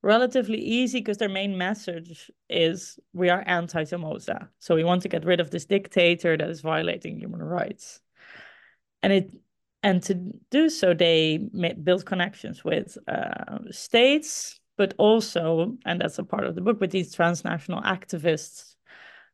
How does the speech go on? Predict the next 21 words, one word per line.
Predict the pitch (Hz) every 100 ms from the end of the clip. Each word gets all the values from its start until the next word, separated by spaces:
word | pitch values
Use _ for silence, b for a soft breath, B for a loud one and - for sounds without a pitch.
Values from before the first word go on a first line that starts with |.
| -
um, | 170 165 165
that | 165 170 170
they | 165 165 160 -
then | 151 151 175
use | 165 202 190 185 - -
to, | 175 160 - -
um, | 185 - -
spread | - - - _ _ _ _ 147
awareness | 160 202 247 240
about | 202 196
the | 180
revolution, | 180 180 185 - 175 180 208 -
but | 175
also | 175 - 185
to | -
get | - 160
money | 190 208 208 208
to | 208
buy | 165 165
weapons. | 175 190 180 180 170 - - - _ b b b b b b _ 185
Um, | 175 170 170 170